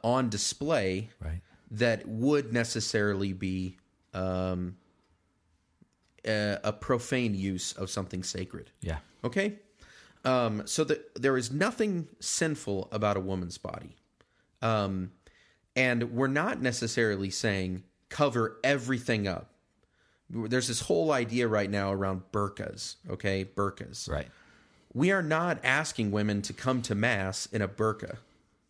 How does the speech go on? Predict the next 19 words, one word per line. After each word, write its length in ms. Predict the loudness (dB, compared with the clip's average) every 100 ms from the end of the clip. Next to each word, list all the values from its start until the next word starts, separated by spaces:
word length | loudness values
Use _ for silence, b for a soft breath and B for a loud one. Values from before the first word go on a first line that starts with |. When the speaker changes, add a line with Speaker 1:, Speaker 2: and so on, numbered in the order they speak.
| _
Speaker 1:
Christians 640 | 0 2 2 2 2 0
have 180 | -2 2
actually 500 | 2 0 -2 0 0
elevated 680 | 0 2 2 0 0 -2 -4 B B B -2
the 120 | 0
dignity 520 | 2 0 2 0 2
of 140 | 0 0
women 440 | 0 2 0 -4 -8 b b b
for 420 | -20 -4 2 2
centuries. 1080 | 2 0 2 2 0 0 0 0 -4 -8 -10 -6
Speaker 2:
Yeah. 180 | -8 -8 b b b -6
Speaker 1:
Muslims, 880 | 2 4 2 2 0 2 0 -2 -8 _ _ -4
not 440 | 0 2 2 2
necessarily, 960 | 2 2 2 0 2 2 2 -2 -6 -10 _ -4
okay? 400 | -2 2 2 0 -6 b b b b
Uh, 320 | 2 4 2 -2 -12 _ -4
different 380 | 0 2 2 0
topic, 580 | 2 2 2 0 -2 -10 B B -4
but 340 | 2 2 2